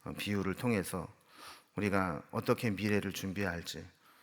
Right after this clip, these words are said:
우리에게 주신 물질을 어떻게 사용해야 될지 가르쳐 주심을 감사합니다. 행여라도 물질의 노예가 되거나 돈을 섬기는 자가 되지 않게 하시고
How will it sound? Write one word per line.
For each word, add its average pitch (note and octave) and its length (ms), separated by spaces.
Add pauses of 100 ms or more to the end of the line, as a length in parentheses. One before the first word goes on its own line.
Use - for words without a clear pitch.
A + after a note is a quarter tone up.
(180)
우리에게 A#2+ 300
주신 A2 280
물질을 G#2 400
어떻게 F#2 340
사용해야 A#2 520
될지 F2 480 (600)
가르쳐 F#2 360
주심을 F#2 560
감사합니다. F2 800 (640)
행여라도 F#2+ 580 (400)
물질의 G#2 400
노예가 G2+ 460
되거나 F#2 440 (460)
돈을 G#2 600
섬기는 C#3+ 480
자가 G#2 260
되지 G2 260
않게 F#2 300
하시고 F2+ 500